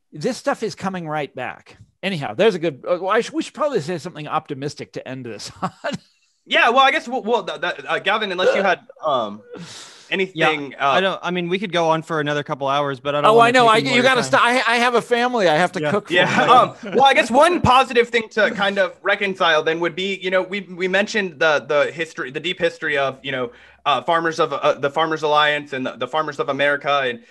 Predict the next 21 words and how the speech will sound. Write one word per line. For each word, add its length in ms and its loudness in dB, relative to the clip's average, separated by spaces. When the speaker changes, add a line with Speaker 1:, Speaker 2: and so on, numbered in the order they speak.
Speaker 1:
Yeah. 180 0
Speaker 2:
you 60 -8
know, 60 -16
uh, 20 -14
agrarian 380 -4
politics 540 -4
being 180 -6
a 80 -4
real 200 -2
basis 460 -2
for 140 -12
the 120 -6
left 420 -4
and, 260 -2
uh, 240 -4
you 80 -8
know, 80 -8
working 340 -8
class 240 -4
people 360 -10
c-, 140 -14